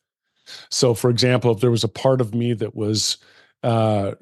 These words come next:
you know, really, really observant and notices people around me and is really curious and pays attention to the world,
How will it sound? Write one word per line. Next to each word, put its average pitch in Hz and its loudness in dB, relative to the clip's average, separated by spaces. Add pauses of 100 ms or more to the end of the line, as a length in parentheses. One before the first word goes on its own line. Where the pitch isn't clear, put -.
(200)
you 247 -4
know, 175 4
really, 156 4
really 165 4
observant 143 0
and 123 2
notices 135 2
people 139 0
around 127 0
me 131 2
and 131 0
is 123 -4
really 131 2
curious 127 0
and 131 -4 (400)
pays 135 2
attention 131 0
to 139 -2
the 139 0
world, 120 2